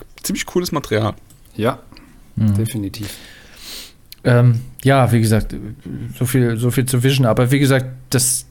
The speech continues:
Speaker 3: sie, sie, sie, der, der Hex Vision ist ja in Gänze quasi aus, aus ihr entstanden.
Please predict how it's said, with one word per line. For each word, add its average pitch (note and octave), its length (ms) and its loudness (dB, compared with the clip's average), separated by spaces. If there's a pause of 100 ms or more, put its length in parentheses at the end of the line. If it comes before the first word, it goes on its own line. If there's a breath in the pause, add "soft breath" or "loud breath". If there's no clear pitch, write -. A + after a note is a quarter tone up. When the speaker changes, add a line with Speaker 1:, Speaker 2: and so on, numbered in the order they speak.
(120)
Speaker 3:
sie, B2+ 300 2
sie, B2 240 2
sie, B2+ 200 2
der, B2+ 340 2
der A#2+ 160 2
Hex C#3+ 320 0
Vision E3 480 4 (720 soft breath)
ist - 180 0
ja D3 80 4
in B2 220 4
Gänze E3+ 580 2
quasi C3 480 2
aus, B2+ 400 0
aus A#2 240 -2
ihr F3 240 0
entstanden. B2 720 0